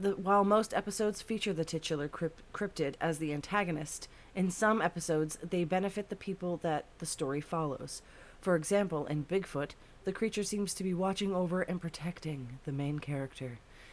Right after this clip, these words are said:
even killing a poacher that was trying to attack her. Mothman implies that the featured cryptid was trying to warn people about the imminent collapse of the bridge.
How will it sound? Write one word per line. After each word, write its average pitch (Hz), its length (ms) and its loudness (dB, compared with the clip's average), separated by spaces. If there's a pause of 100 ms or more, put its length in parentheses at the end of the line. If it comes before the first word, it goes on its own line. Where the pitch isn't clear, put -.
(160)
even 214 200 4
killing 196 320 6
a 170 40 2
poacher 165 420 0
that 143 140 -2
was - 120 -4
trying 160 280 0
to 165 120 -2
attack 170 360 -2
her. 120 200 -8 (640)
Mothman 147 600 6 (260)
implies 175 720 2 (220)
that 185 120 -2
the - 60 -2
featured 196 500 -2
cryptid 165 460 0
was 160 160 0
trying 214 360 -2
to 202 120 -4
warn 226 340 4
people 190 380 0
about 175 260 0
the 196 100 -2 (120)
imminent 220 380 4 (200)
collapse 202 580 0
of 196 200 -2
the 233 80 8
bridge. 226 800 4